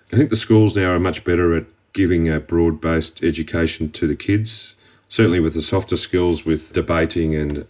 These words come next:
all the, you know, negotiating skills and actually talking to people is a lot more of a, um, priority for them than, than what it used to be. So, um, I sort of shake my head at wh-, when the girls came out of school, they can just stand up in front of a hundred people, two hundred people, or a thousand people and,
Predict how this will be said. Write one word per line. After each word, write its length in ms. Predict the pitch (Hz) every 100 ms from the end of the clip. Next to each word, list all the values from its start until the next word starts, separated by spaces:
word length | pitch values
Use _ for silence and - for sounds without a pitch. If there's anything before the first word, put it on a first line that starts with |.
| -
all 220 | 90 87
the, 120 | 82 -
you 120 | 90
know, 160 | 80 82
negotiating 680 | 82 85 87 85 87 82
skills 320 | 80 - 85 78
and 80 |
actually 220 | 82 - 76
talking 260 | 90 78
to 80 | 76
people 500 | - - 82 82 78 - _ - _ - _
is 180 | - 78
a 60 |
lot 240 | 85 80 - _ _ _
more 320 | - 98 98 90
of 100 | 82
a, 280 | 82 78
um, 400 | 78 73 73 76 - _ -
priority 320 | 90 95 90
for 240 | - 104
them 200 | 147 180 -
than, 220 | 87 80 -
than 180 | 85
what 100 | 85
it 60 | 80
used 180 | 95 101
to 80 | 95
be. 180 | 120
So, 520 | 151 - 90 85 85 80
um, 480 | 85 87 82 80 78 _ _ _ _ _
I 60 | 101
sort 180 | - 87
of 80 |
shake 220 | 80 87 78
my 80 |
head 180 | 78 92
at 120 | 92
wh-, 320 | 78 - 82 -
when 100 | 87
the 60 |
girls 240 | 80 87 82
came 180 | 87 85
out 80 |
of 80 | 78
school, 240 | - 92 82
they 100 | 82
can 140 | 80
just 140 | 76
stand 260 | - 87 80
up 100 | 80
in 80 | 76
front 220 | - 80
of 80 | 78
a 60 |
hundred 280 | 76 80 73
people, 440 | 87 85 80 76 76
two 280 | - 98
hundred 240 | 87 80 78
people, 260 | 85 80
or 20 | 80
a 40 |
thousand 360 | - 85 82 82
people 280 | 80 76
and, 200 | 76 73